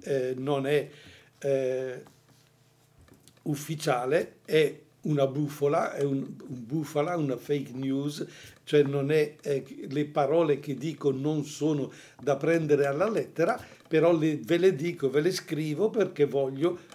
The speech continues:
eh, come dire, provocare." E ha detto, ecco, l'ordinanza del sindaco è: "Sospendiamo WhatsApp, nessuno può più collegarsi a WhatsApp."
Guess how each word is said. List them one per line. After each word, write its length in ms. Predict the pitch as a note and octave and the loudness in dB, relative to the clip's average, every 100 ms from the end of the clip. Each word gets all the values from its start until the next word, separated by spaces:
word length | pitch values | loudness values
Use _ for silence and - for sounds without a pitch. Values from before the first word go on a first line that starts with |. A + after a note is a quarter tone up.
| _ | _
eh, 280 | D#3 C#3 C3 | 2 2 2
come 240 | - D3+ | -2 -2
dire, 220 | C3 D3 C3+ | -2 -2 -2
provocare." 880 | - F3 F3+ C#3 C3 A2 G#2 - - - _ - _ | -2 0 0 -2 -6 -12 -12 -14 -16 -20 _ -20 _
E 300 | F3 F#3 F3+ | 4 4 2
ha 140 | - F3 | 2 2
detto, 640 | D3+ G#2+ - E3+ - - - - | 2 -2 -2 -2 -2 -8 -20 -12
ecco, 500 | C#3+ - C#3+ C3 - - | -12 -2 0 0 -6 0
l'ordinanza 840 | D#3 F3 C3 D3+ D3 F#3 F3 D3+ | 6 6 4 0 4 4 2 -2
del 220 | C#3 D#3 D3 | -2 -2 -4
sindaco 880 | - G3 D#3+ E3 F3+ G#3 G#3+ - | -4 -4 -2 0 2 4 2 0
è: 280 | - F3 B3+ - - _ _ _ _ _ _ _ _ _ _ | 2 2 2 -8 -20 _ _ _ _ _ _ _ _ _ _
"Sospendiamo 1200 | - - F3 E3+ F#3+ B3+ E3 C#3+ B2+ C#3 D#3 - - | -14 4 4 4 0 2 2 2 0 -2 -2 -4 2
WhatsApp, 720 | D3 D3 A2 C3 A2+ - B2+ A2+ - - _ | 4 4 0 -8 -8 -12 -12 -12 -16 -20 _
nessuno 640 | C#3+ C#3 - - G3 D#3 | -4 -4 -4 -4 0 0
può 160 | C3 C3+ | 2 0
più 240 | - E3 | 0 -4
collegarsi 960 | E3 C#3 C#3 F3 F3 D#3 D3+ - G3+ G#3+ | 0 -2 0 0 0 -2 -4 -6 -6 -8
a 260 | - C3 C3+ | -6 -4 -4
WhatsApp." 640 | - D3 C#3 G#2+ C3 G#2 | -2 0 -2 -4 -6 -6